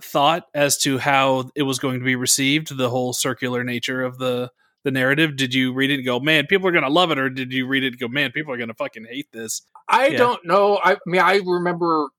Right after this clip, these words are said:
Speaker 2: finishing it and thinking it was just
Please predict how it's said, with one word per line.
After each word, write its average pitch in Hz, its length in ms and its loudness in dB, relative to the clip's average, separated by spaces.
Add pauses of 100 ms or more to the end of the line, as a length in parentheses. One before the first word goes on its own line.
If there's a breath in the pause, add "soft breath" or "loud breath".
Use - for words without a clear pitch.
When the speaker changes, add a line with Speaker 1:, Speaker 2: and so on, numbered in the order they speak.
(640)
Speaker 2:
finishing 170 440 2
it 127 300 0
and 131 540 0 (240)
thinking 143 300 0
it 131 100 2
was 123 160 -8 (100)
just - 260 0